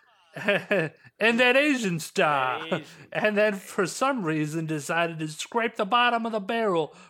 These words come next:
Speaker 1: for the rest of the cast. Whatever happened to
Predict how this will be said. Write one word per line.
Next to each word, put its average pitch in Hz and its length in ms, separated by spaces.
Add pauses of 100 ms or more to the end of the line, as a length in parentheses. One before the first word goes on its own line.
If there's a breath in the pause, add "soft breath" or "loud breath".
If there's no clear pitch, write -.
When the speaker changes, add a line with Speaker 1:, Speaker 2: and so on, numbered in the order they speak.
(100)
Speaker 1:
for 202 120
the 196 120
rest 202 320
of 214 100
the 196 140
cast. 196 880 (720 soft breath)
Whatever 247 500
happened 240 380
to 226 100